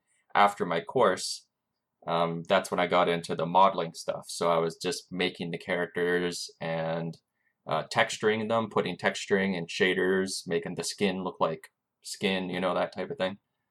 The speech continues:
Um, and I did that in video games for about two or three years. But then I started to kind of branch out a little bit more because,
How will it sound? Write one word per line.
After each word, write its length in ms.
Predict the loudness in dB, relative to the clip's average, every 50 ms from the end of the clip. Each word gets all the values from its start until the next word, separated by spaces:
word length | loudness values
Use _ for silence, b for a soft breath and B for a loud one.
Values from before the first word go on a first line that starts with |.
| _ _ _ -8 -4
Um, 300 | -2 -2 -2 -2 -2 -2
and 120 | 0 2
I 80 | 2 2
did 240 | 4 4 2 4 6
that 200 | 4 4 4 4 2
in 100 | -4 -4
video 320 | -4 0 2 4 2 2
games 420 | 2 0 0 0 0 -2 -4 -8 -4
for 280 | -2 0 0 2 2 0
about 340 | 2 2 2 0 0 -4 -8
two 140 | -4 -2
or 100 | -2 -2
three 240 | -2 -4 -8 -8 -4
years. 540 | 2 4 4 4 4 2 -2 -4 -8 -12 _ _ _ _ _ _ _ _ _ _ 0
But 140 | 2 4
then 140 | 4 4 4 4
I 60 | 4
started 480 | 2 2 4 4 6 6 4 4 2
to 80 | -2 -6
kind 240 | -4 -2 0 0 0
of 160 | 0 -2 0
branch 320 | 2 2 2 2 2 2 4
out 120 | 4 6
a 60 | 6
little 220 | 4 4 2 2 4
bit 180 | 2 2 2
more 300 | 2 2 4 4 4 4 0
because, 580 | -4 -8 -4 0 0 0 0 -2 -6 -10 -12